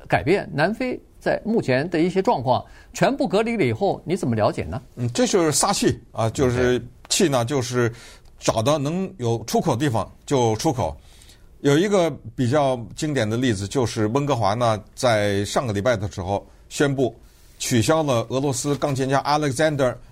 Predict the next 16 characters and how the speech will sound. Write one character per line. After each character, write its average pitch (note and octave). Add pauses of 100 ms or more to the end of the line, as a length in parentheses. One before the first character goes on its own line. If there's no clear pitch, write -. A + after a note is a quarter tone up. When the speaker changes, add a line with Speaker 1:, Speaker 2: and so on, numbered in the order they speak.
Speaker 2:
Malofeev B2 (1080)
他 -
的 - (340)
钢 C#3
琴 A2+
演 F2
奏 F#2+
会。 G2 (300)
他 A#3+
的 F#3
钢 F3
琴 F3
演 G#2+
奏 C3
会 B2+ (760)
有， A#2